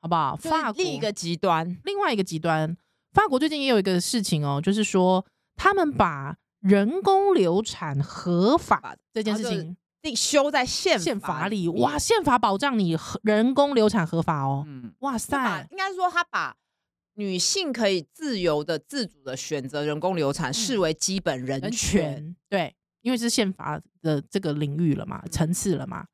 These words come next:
Speaker 2: 这个我有点想不通。
Speaker 1: 怎么说？
Speaker 2: 就是这件事是不是基本人权？
Speaker 1: 嗯哼。
Speaker 2: 嗯。
Speaker 1: 基本
Speaker 2: 好像是也，嗯，就是我就自己还没有想通这件事是不是基本人权。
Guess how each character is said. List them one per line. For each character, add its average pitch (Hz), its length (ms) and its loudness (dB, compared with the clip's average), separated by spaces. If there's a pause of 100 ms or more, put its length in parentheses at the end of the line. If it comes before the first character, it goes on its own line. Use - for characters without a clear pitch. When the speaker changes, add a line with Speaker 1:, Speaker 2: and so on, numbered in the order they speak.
Speaker 2:
这 359 100 -10
个 254 60 0
我 208 80 2
有 208 100 2
点 175 180 -2
想 131 260 -4
不 170 120 -8
通。 131 420 -10 (300)
Speaker 1:
怎 156 100 0
么 160 80 -2
说？ 160 380 -2 (260)
Speaker 2:
就 320 80 -12
是 320 80 -8
这 339 200 -4
件 285 120 2
事 285 140 -6
是 247 160 -2
不 208 60 -4
是 226 80 -2
基 190 200 -8
本 110 240 -8
人 120 240 -12
权？ - 400 -10 (500)
Speaker 1:
嗯 202 200 2
哼。 262 320 2
Speaker 2:
嗯。 262 180 -16 (680)
Speaker 1:
基 240 220 -2
本 165 100 -8
Speaker 2:
好 180 60 -4
像 320 200 -4
是 202 140 -14
也， 147 240 -10 (120)
嗯， 143 300 -8
就 233 140 2
是 226 100 0
我 170 140 2
就 190 280 0 (140)
自 226 120 -4
己 151 120 -2
还 139 140 0
没 147 120 -2
有 143 140 0
想 123 320 -4
通 147 280 -6
这 175 100 0
件 160 100 2
事 156 140 -6
是 147 160 -8
不 135 100 -18
是 139 60 -20
基 139 220 -12
本 73 260 -16
人 98 260 -10
权。 - 340 -8